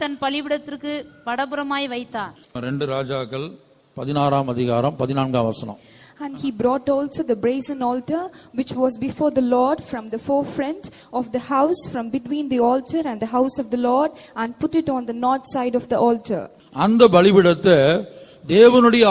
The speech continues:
Speaker 2: ஆலயத்தில் ஏற்கனவே காணப்பட்ட வெண்கல பலிபீடத்தை அகற்றிவிட்டு, வெண்கல பலிபீடத்தை, தேவனுடைய ஆலயத்தில் ஏற்கனவே வெண்கல பலிபீடம் இருக்கிறது, அந்த வெண்கல பலிபீடத்தை அகற்றிவிட்டு இவன் தான் போன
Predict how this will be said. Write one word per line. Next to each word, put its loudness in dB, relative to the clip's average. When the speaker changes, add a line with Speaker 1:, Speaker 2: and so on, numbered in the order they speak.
Speaker 2:
ஆலயத்தில் 4
ஏற்கனவே 6
காணப்பட்ட 4
வெண்கல 6
பலிபீடத்தை 6
அகற்றிவிட்டு, 6
வெண்கல 8
பலிபீடத்தை, 6
தேவனுடைய 6
ஆலயத்தில் 4
ஏற்கனவே 4
வெண்கல 4
பலிபீடம் 6
இருக்கிறது, 4
அந்த 4
வெண்கல 8
பலிபீடத்தை 6
அகற்றிவிட்டு 6
இவன் 6
தான் 2
போன 6